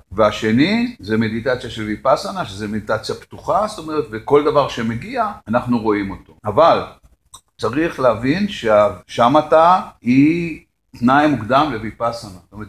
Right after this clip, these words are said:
אי אפשר לקפוץ. ומה זה אומר? בצורה, בצורה ברורה,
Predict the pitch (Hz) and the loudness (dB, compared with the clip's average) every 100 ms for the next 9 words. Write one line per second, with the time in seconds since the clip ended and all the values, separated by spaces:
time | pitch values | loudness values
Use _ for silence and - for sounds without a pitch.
0 | _ 190 196 175 143 135 - - 104 - | _ -6 2 2 2 0 -4 -4 -4 -10
1 | - - _ _ - 85 104 104 101 101 | -20 -20 _ _ -20 0 2 4 2 -4
2 | - 92 123 131 135 120 113 120 156 185 | -8 0 2 4 4 4 2 0 0 -2
3 | - 101 104 107 - 107 104 113 123 127 | -10 -16 -8 -8 -6 -4 4 6 6 2
4 | - _ 110 104 98 92 104 - 104 101 | -8 _ -6 -6 -6 -8 -8 -8 -2 4
5 | 113 117 104 107 107 113 143 | 4 4 2 4 6 6 4